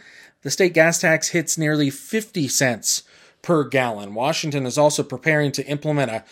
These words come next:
carbon tax and a low carbon fuel standard that's gonna dramatically increase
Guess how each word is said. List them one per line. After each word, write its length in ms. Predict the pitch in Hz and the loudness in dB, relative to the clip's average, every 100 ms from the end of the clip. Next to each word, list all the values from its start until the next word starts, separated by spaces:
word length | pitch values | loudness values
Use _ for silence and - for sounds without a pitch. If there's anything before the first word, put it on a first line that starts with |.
| - - | -20 -20
carbon 500 | - 170 180 175 170 | -2 6 8 8 4
tax 440 | 160 180 175 170 - | 2 2 2 0 -2
and 120 | 127 | -2
a 20 | |
low 240 | 110 143 175 | 2 2 4
carbon 380 | 160 151 139 | 2 2 0
fuel 260 | 123 170 180 | 0 4 6
standard 520 | 175 131 123 123 135 | 4 0 0 0 0
that's 180 | 127 120 | 0 0
gonna 180 | 147 123 | -4 -4
dramatically 720 | 120 113 127 180 170 123 120 | -4 -4 2 2 2 -2 -4
increase 500 | 147 139 127 113 - | -4 -2 -4 -2 -6